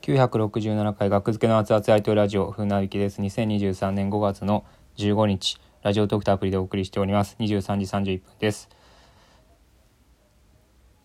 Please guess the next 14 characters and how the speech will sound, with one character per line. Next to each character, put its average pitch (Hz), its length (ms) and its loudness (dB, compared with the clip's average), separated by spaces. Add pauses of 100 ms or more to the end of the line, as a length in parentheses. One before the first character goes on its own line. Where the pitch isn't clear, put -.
(840)
全 104 180 -2
然 139 180 0
大 131 140 4
復 143 120 2
活 104 220 -2
ち - 80 -6
ゃ 107 60 2
う - 20 2
や 98 80 0
ん 92 80 -2
け。 92 180 -8 (4000)
昨 104 160 0
日 90 100 -2
ね、 101 200 -2